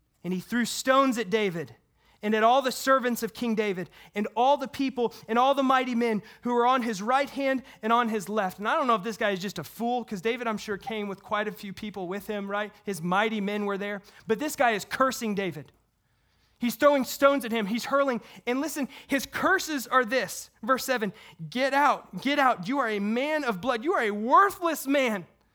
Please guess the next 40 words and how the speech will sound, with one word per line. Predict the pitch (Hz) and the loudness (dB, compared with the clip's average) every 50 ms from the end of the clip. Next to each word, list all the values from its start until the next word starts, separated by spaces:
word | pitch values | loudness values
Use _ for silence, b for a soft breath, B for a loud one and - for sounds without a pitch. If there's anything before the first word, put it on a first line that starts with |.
| _ _ _ _ _ _ _ _ _ _ _ _ _ _ | _ _ _ _ _ _ _ _ _ _ _ _ _ _
The | 180 233 262 | -2 -2 0
Lord | 254 240 277 330 349 359 | 0 0 4 4 4 4
has | 254 311 285 240 | 4 2 0 0
avenged | 254 202 180 190 339 392 392 381 370 - 330 | -2 -4 -2 -2 0 0 0 0 0 0 0
on | 302 285 | 2 2
you | 277 269 269 | 2 0 0
all | 269 269 320 349 392 392 | -2 0 2 2 2 4
the | 381 370 | 2 0
blood | 311 311 330 311 311 | 2 4 4 4 4
of | 302 | 2
the | 277 285 | 0 0
house | 240 247 269 277 254 - | 2 4 2 2 2 -2
of | 233 202 | -8 -8
Saul, | - 262 247 226 B B B B | -4 -2 -2 -2 B B B B
in | - 254 | -4 -2
whose | 247 277 254 - | -2 -2 -4 -6
place | - - 277 311 339 339 277 - | -8 -4 -2 0 0 0 -2 -2
you | 277 277 269 | -2 -2 0
reigned, | 262 269 247 247 233 | 0 0 0 0 -2
and | 233 233 | -2 -2
the | 240 254 | -2 -2
Lord | 262 320 311 269 | -2 -2 -2 -2
has | 262 220 175 | -2 -4 -4
given | - - 294 302 320 302 285 | -6 -6 -6 -4 -4 -6 -6
the | - | -6
kingdom | - - - 294 269 240 247 214 B B B - | -6 -4 -4 -2 0 0 -2 -4 B B B -4
into | 254 254 247 | -4 -4 -2
the | 240 233 208 | -4 -6 -6
hand | 175 202 262 285 294 285 277 | -4 -2 0 0 0 0 -2
of | 214 226 | -4 -4
your | 254 254 | -6 -6
son | 240 - - 262 247 233 214 B B B B - | -6 -4 -2 0 0 0 -2 B B B B -2
Absalom. | 220 220 220 240 214 185 - - 214 202 190 | 0 2 2 2 2 -2 -6 -8 -6 -6 -6
See, | 180 - - - - 302 311 302 269 226 B B B _ | -6 -6 -8 -6 -4 -4 -2 -2 -4 -4 B B B _
evil | - 269 285 262 254 254 226 | -2 0 0 0 0 -2 -2
is | 208 - - - | -2 -2 -4 -2
on | 220 240 247 247 240 | 0 0 2 2 0
you, | 226 202 B B B | 0 -2 B B B
for | - - 220 | -10 -8 -6
you | 196 175 196 269 294 285 240 | -6 -2 -2 0 0 0 -2